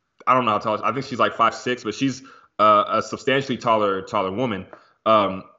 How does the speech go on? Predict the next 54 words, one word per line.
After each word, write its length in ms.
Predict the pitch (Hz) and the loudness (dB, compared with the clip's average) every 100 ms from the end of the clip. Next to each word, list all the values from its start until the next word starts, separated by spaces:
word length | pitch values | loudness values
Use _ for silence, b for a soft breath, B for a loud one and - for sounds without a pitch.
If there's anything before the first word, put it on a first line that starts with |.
| _ _ - | _ _ -2
but 420 | 127 156 131 - - _ _ | 4 4 2 -6 -20 _ _
with 180 | 135 123 | -10 -2
that 160 | 147 | -2
being 140 | 131 120 | -2 -8
said, 300 | - 139 - | -4 -4 -2
I 100 | 110 | -8
think 180 | 131 113 | -8 -8
Marina 380 | 117 123 110 - | -6 -4 -6 -2
is 320 | 131 127 117 _ - - | -2 -2 -6 _ -20 -6
the, 340 | 117 113 113 - | -4 -4 -8 -8
the 120 | 113 | -2
more 160 | 113 107 | 0 0
technical 480 | - 123 120 113 | 0 -2 -2 -6
striker, 640 | 110 120 117 113 104 101 B B B _ - | -2 2 2 2 -4 -6 B B B _ -2
um, 480 | 107 98 90 90 - | 2 2 0 -6 -4
out 160 | 110 117 | 0 2
of 160 | 101 | 0
the, 100 | 107 113 | -8 -4
out 160 | 107 110 | -2 -2
of 80 | |
those 220 | 95 90 - | -6 -12 -14
two. 140 | 98 | -16
So, 440 | - 95 95 87 _ _ _ | -10 -8 -8 -10 _ _ _
uh, 120 | 107 - | -4 0
I 100 | 107 | 0
mean, 160 | 110 | 2
I 80 | 107 | 0
think 240 | - 147 117 | 0 -2 -2
Mackenzie 440 | 117 143 139 123 | -8 -6 -4 -2
knew, 240 | 120 135 | 0 0
like, 220 | 120 107 101 | 2 2 2
"I 120 | 120 | -2
can 140 | 123 | -2
pressure 380 | 92 135 127 117 | -6 -4 -4 -4
her. 320 | 110 107 107 B B B - | -2 -2 -4 B B B -4
Uh, 200 | 104 104 | -2 0
I'm 140 | 101 117 | -2 -2
going 200 | 120 113 | -2 0
to 40 | |
be 60 | 120 | 0
able 140 | 110 | -2
to 100 | 101 | -8
see 300 | - - 127 | -6 0 2
her 160 | 117 113 | 2 0
coming 320 | 131 120 110 | 0 -2 -2
because 260 | 101 113 | -4 -4
she's 140 | 107 107 | -4 -6
so 120 | 98 | -8
short. 300 | - 123 107 | -2 0 2
I 80 | 98 | 2
have 200 | 113 98 | 0 -2
the 40 | |
reach 200 | 104 117 | -6 -8
advantage. 520 | 110 101 104 104 95 | -8 -6 -6 -6 -10